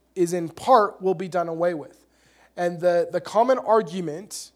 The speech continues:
from cessationist viewpoints is that that which is perfect has come is the Word of God. The fulfillment of the Bible,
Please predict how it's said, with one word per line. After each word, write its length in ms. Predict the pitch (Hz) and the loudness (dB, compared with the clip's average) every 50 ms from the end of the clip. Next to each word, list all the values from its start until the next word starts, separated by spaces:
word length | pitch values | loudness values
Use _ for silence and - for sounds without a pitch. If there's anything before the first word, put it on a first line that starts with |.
| _ _ _ _ _ _ | _ _ _ _ _ _
from 220 | _ - 185 180 175 | _ -6 -6 -4 -4
cessationist 960 | - - 202 190 175 147 - - 202 208 214 214 - 240 233 220 202 - 170 | -4 -6 -6 -6 -6 -8 -6 -2 -2 -2 -2 -4 -8 -6 -4 -4 -4 -6 -8
viewpoints 580 | 160 180 208 202 - - 160 147 151 151 - | -10 -8 -8 -8 -8 -8 -8 -8 -10 -10 -14
is 220 | - - 175 160 147 | -12 -10 -10 -6 -2
that 320 | 175 175 165 151 - - _ _ _ _ _ | -2 -2 -2 -2 -6 -10 _ _ _ _ _
that 260 | - 175 190 208 196 240 | 0 2 2 2 2 0
which 220 | 247 226 226 - | -2 -4 -4 -6
is 80 | 185 - | -12 -12
perfect 400 | - - 220 226 220 247 208 - | -6 -4 -4 -4 -4 -6 -10 -8
has 160 | 220 - - | -8 -8 -4
come 240 | - 208 196 190 190 | 0 0 0 0 0
is 320 | - 190 180 165 135 139 | -4 -6 -6 -4 -4 -2
the 140 | 147 190 190 | 0 0 0
Word 260 | 160 165 170 165 165 | 0 0 -4 -4 -4
of 100 | 170 165 | -6 -8
God. 300 | - 156 110 76 - - _ _ _ _ _ _ | -8 -8 -8 -10 -14 -20 _ _ _ _ _ _
The 100 | - 160 | -8 -6
fulfillment 600 | 160 - 170 156 - - 202 208 214 220 226 214 | -4 -4 -8 -6 -2 0 0 2 2 2 0 -2
of 180 | 220 202 170 175 | -4 -4 -2 -2
the 80 | 180 | 0
Bible, 520 | - 175 170 175 170 165 175 170 165 160 | 2 4 4 4 2 2 0 -2 -2 -4